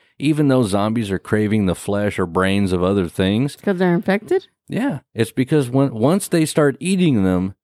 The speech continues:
Speaker 1: the infection immediately begins to spread, and once it spreads past a certain point, the
Speaker 2: Nobody
Speaker 1: zo-,
Speaker 2: wants
Speaker 1: the
Speaker 2: them.
Speaker 1: zombies no longer want to eat their body.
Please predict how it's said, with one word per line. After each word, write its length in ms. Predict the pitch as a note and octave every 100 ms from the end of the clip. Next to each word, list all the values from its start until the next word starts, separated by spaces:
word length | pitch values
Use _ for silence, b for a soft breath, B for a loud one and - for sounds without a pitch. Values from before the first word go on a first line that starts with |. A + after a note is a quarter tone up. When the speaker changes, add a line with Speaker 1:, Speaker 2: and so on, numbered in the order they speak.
| _
Speaker 1:
the 140 | B2 B2+
infection 520 | A2+ C3+ C3+ - A2+
immediately 500 | G#2 B2+ B2+ F#2+ A#2+
begins 400 | F#2+ G2+ A#2+ -
to 100 | -
spread, 400 | - D3+ D3+ B2+
and 100 | F#2
once 220 | G#2 C3
it 80 | G#2
spreads 360 | - C3 B2 G#2+
past 280 | B2 A#2 -
a 60 |
certain 340 | - B2 F#2 F2+
point, 280 | - D#3+
the 60 | G3
Speaker 2:
Nobody 220 | G3 G#3+
Speaker 1:
zo-, 60 | A#3
Speaker 2:
wants 300 | B3+ C#4+ E4+
Speaker 1:
the 100 | -
Speaker 2:
them. 80 | G#2
Speaker 1:
zombies 460 | G#2 B2+ C#3 B2 A2
no 160 | A#2
longer 320 | A2+ G#2 G#2
want 220 | G2 F2+ F2
to 60 |
eat 160 | F#2+ F#2
their 100 | F2
body. 280 | G2 A#2